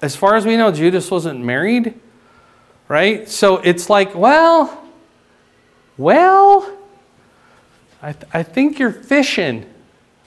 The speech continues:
Peter. That's a fisherman. He was probably good at that. But again, is it possible for Peter to misapply Scripture? I would say until Acts two,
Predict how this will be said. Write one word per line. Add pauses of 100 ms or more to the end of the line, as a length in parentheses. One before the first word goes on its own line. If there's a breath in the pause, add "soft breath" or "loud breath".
Peter. (560 soft breath)
That's
a
fisherman.
He
was
probably
good
at
that. (2250 soft breath)
But
again, (720)
is
it
possible
for
Peter
to
misapply
Scripture? (1900 soft breath)
I
would
say (800)
until
Acts
two,